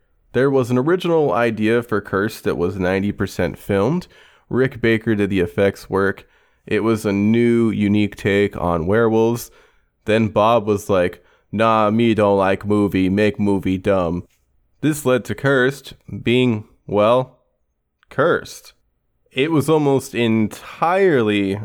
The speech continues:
redone. Then when version two was complete, dumbass Bob still required more tinkering to make the movie even worse. How stupid do you have to be to meddle with something that has Wes Craven,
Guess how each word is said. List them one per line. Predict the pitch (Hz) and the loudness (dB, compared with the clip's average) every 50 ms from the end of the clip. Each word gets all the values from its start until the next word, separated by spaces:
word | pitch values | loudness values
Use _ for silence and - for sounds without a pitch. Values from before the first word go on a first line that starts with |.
| - _ | -12 _
redone. | - 98 107 104 104 95 104 95 92 95 98 117 135 143 143 - _ _ _ _ _ _ _ | -4 -2 0 0 0 0 0 0 0 0 0 -2 -4 -6 -8 -14 _ _ _ _ _ _ _
Then | 117 131 156 160 151 | -2 0 0 2 2
when | 135 120 107 | 0 0 0
version | 120 131 139 135 - 123 113 104 | 0 0 0 0 0 -2 -2 -2
two | - - 151 160 | -2 0 0 2
was | 151 127 110 - | 2 0 -2 -4
complete, | - - 113 104 - - 110 104 101 110 131 - - _ _ _ _ _ _ - | -4 -6 -6 -6 -4 -2 -2 0 0 -2 -2 -6 -10 _ _ _ _ _ _ -10
dumbass | 120 127 117 120 120 123 120 117 113 107 107 - | -2 0 0 2 2 2 2 2 0 0 -2 -6
Bob | - 110 110 127 127 117 113 107 - | -4 0 0 2 2 0 0 -2 -6
still | - - 120 123 | -6 -2 0 0
required | 131 127 120 123 - 117 117 117 110 107 | 2 0 0 0 0 0 2 2 2 0
more | 107 107 104 101 | 0 -2 -2 -2
tinkering | - - - 151 151 143 120 104 104 110 120 123 - _ _ _ _ _ _ | -2 -2 -2 -2 -2 -2 -2 -2 0 0 -2 -4 -6 _ _ _ _ _ _
to | - - | -4 -2
make | 117 117 123 127 120 - | 0 0 0 0 0 0
the | 113 | 0
movie | 107 110 107 107 107 113 113 110 - - - | 2 2 2 2 2 0 0 -2 -4 -6 -2
even | 95 95 92 104 95 98 98 101 | -2 -2 0 0 0 -2 -2 -2
worse. | 104 117 135 147 135 110 - - - - - - _ _ _ _ | 0 0 2 2 2 0 -2 -6 -12 -16 -18 -18 _ _ _ _
How | _ - 151 175 185 185 180 170 139 113 | _ -2 -2 0 2 2 2 2 2 0
stupid | 98 - - - - - - - - - 170 180 175 151 143 120 117 113 107 101 | 0 -2 -8 -14 -12 -12 -12 -12 -4 0 2 2 2 2 2 2 2 2 2 2
do | 107 | 0
you | 104 104 | 2 2
have | 113 110 110 - - | 2 0 0 -2 -4
to | 113 98 | -6 -2
be | 107 107 104 98 | 0 0 0 0
to | - - 104 | 0 -2 -2
meddle | 98 101 113 123 117 104 98 | 0 2 2 2 2 2 0
with | 98 92 | -2 -2
something | - - 113 104 101 - 104 104 101 | -2 -2 -2 -2 0 -2 -2 -2 0
that | 95 92 | -2 -2
has | 101 107 98 95 92 - | -2 -2 -2 -2 -2 -4
Wes | 104 104 113 127 156 151 - | -2 0 0 0 0 -2 -8
Craven, | - - - 160 160 156 131 113 104 98 101 | -10 -4 -2 0 0 0 0 0 0 0 0